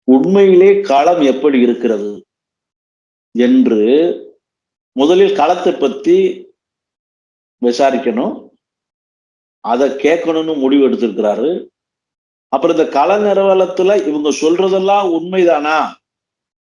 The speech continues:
அப்படின்னு நாம ஒரு பிரைவேட் ஏஜென்சி வச்சு கள நிலவரத்தை விசாரிப்போம். அதையும் கம்பேர் பண்ணுவோம்.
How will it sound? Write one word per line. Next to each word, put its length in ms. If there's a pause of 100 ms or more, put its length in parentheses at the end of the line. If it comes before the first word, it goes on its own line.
(220)
அப்படின்னு 440
நாம 340
ஒரு 160
பிரைவேட் 460
ஏஜென்சி 680
வச்சு 340
கள 220
நிலவரத்தை 680
விசாரிப்போம். 560 (840)
அதையும் 400
கம்பேர் 440
பண்ணுவோம். 640